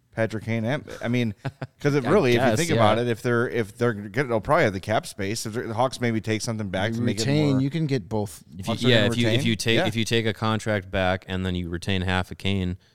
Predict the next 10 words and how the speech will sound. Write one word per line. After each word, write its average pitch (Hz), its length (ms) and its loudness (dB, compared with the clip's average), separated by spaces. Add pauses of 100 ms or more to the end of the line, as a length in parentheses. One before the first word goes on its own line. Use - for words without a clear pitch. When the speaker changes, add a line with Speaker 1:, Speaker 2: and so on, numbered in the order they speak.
(400)
Speaker 2:
th-, 85 180 -14
that 76 160 -4
money 92 220 0
would 85 160 -4
work. 92 360 -4
Speaker 3:
Take 107 240 -8
Jake 113 240 -4
Gardner's 107 420 -6
contract 90 540 -8
back. 87 340 -14